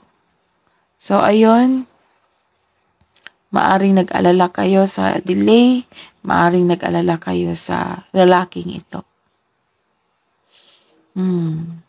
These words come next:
So, tingnan pa natin. Career and money po ni Gemini, Libra, and Aquarius. So, this is reverse card. Nagkaroon talaga ng delay. May inantay kayong kaperahan.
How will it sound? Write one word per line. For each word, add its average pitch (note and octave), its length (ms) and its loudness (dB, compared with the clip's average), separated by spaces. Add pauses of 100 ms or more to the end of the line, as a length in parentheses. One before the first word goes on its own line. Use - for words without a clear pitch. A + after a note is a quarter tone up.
(140)
So, F3+ 200 -10
tingnan G#3 400 -2
pa G#3+ 80 -4
natin. A#3 720 -2 (880)
Career G#3+ 480 4
and G3+ 320 0
money G#3 320 2
po A3+ 320 2
ni F#3 680 0 (520)
Gemini, A3 480 4
Libra, G3+ 360 2
and G#3+ 280 0
Aquarius. G#3 600 0
So, G3+ 120 0
this F#3+ 240 -4
is G3 160 -2 (160)
reverse F#3+ 400 -2
card. G#3 240 -2
Nagkaroon C#4 320 2
talaga C#4 280 0
ng A#3 200 0
delay. F3+ 400 -4 (840)
May A#3 160 4
inantay A#3+ 400 2
kayong A3 240 0
kaperahan. F#3 960 -8